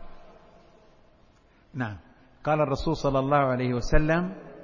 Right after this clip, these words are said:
"فإن دعوتهم تحيط بهم من ورائهم"، يعني لزوم الجماعة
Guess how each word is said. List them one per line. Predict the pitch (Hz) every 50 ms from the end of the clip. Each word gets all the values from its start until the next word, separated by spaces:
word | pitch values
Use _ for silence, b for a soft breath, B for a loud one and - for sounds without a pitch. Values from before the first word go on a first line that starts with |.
| - B B B B B B - -
"فإن | 143 156 151 151 147 131
دعوتهم | 139 127 127 147 165 175 - 165 160 147
تحيط | 143 - 123 127 160 156 - 147
بهم | 135 143 147 143
من | 143 139
ورائهم"، | 135 131 131 135 135 120 110 107 110
يعني | 120 127 127
لزوم | 127 127 120 117 165 170 165 151
الجماعة | 143 131 113 139 143 151 151 151 143 156 175 196